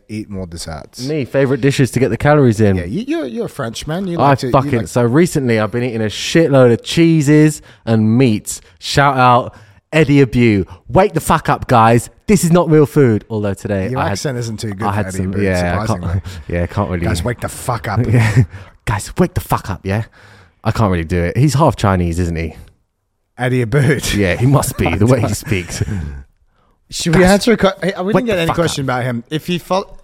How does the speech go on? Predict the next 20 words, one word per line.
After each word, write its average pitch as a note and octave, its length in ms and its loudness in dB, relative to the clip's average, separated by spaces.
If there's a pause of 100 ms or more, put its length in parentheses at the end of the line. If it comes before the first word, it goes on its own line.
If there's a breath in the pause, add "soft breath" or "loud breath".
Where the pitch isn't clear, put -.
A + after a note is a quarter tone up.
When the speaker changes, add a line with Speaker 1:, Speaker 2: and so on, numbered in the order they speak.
(100)
Speaker 1:
just, F#3+ 260 -8 (1400 soft breath)
a D#3 80 -2
lot G#3 120 4
of - 80 -2
people F#3+ 280 0
do D3 240 2
ask C#3 260 2
me C#3 80 0
about, C3 240 2
"What B3+ 140 0
do - 20 -18
you G#3+ 60 -16
think A#3 180 -6
of G#3+ 100 -8
Eddie F3+ 220 -2
Aboud C#3 380 -2
in A#2+ 120 -8
a A#2+ 60 -2
serious A#2+ 380 -4
context?" G#2+ 580 -6